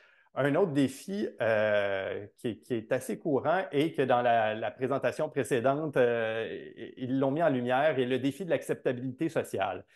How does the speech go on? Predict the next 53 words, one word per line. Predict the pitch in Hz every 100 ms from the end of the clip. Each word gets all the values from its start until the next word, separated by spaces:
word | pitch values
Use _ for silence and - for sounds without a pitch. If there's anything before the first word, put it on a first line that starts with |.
| _ _ _ _
Car | 147 135
faut | 165
pas | 202
se | 196
le | 123
cacher, | 131 - 170
chaque | 185 156 139
développement | 139 131 127 165
immobilier | 143 117 110 160
a |
un | 127 117
impact | 117 - 147 135
dans | 110
le | 113
milieu | 110 110 123
où | 110
il |
s'implante. | - 104 - 98 92 - _ _ _ _ _ _ _ _ -
Donc, | 131 147 131
de |
notre | 139 196
côté, | - 165 135 165 - - _ _ _ -
on | 127
croit | - 156 190
que | 113
la |
communication | - 143 147 131 117 175
bidirectionnelle | 160 113 113 214 175 160 135 - 120 117 143 160 -
est | 117 -
très | - 185 175
importante | 139 127 104 123 135
pour | 147 -
comprendre | 117 104 127 127
les | 107 120
interrogations | 117 113 120 110 - 139 131
du | 113
milieu, | 107 98 104 151 - _ _ -
mais | 143 180
aussi | 175 - - 262
de | 147
présenter | 131 165 160 131 190 196
les | 120 110 156
impacts | 185 - 170 - -
que |
l'on | 120 113 117
recherche | 117 131 - 160 -
à | 117
atteindre | 110 - 127 135 127
dans | 107 104
un | 101
projet | - 101 95 117
en | 123 95
particulier. | - - _ 92 87 85